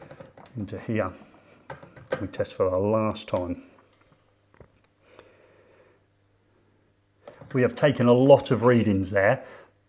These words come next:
They were all the same, so it's nice and easy to record it on our test paperwork, and I like it as plus nine nine nine for this instrument rather than using the greater than symbol. It's up to you what you want to put in.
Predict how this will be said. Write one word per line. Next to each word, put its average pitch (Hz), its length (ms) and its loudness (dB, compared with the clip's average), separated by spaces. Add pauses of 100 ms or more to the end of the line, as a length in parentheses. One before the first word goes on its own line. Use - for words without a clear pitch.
They 127 80 4
were 117 140 2
all 120 220 2
the 107 120 0
same, 170 380 -2
so - 120 -6
it's 101 120 -8
nice 107 200 -2
and 113 80 0
easy 104 220 0
to 107 80 -8
record 110 340 -2
it 120 80 -2
on 113 100 -2
our 101 100 0
test - 280 -4
paperwork, 104 640 2
and 110 140 -4
I 113 100 4
like 113 260 2
it 117 60 -6
as 110 160 -8
plus - 640 2 (400)
nine 104 420 0
nine 101 360 0
nine 101 280 -2
for 107 140 -8
this 101 200 -4
instrument 104 440 -6
rather 101 340 0
than 101 80 -2
using 101 260 -2
the 95 80 -6
greater 101 420 -4
than 87 200 -8
symbol. 120 400 -6
It's - 140 -20
up - 80 -20
to 110 120 -6
you 101 80 -2
what 110 140 -6
you 98 80 -8
want 95 140 -6
to - 20 -6
put - 240 -6
in. 92 220 -4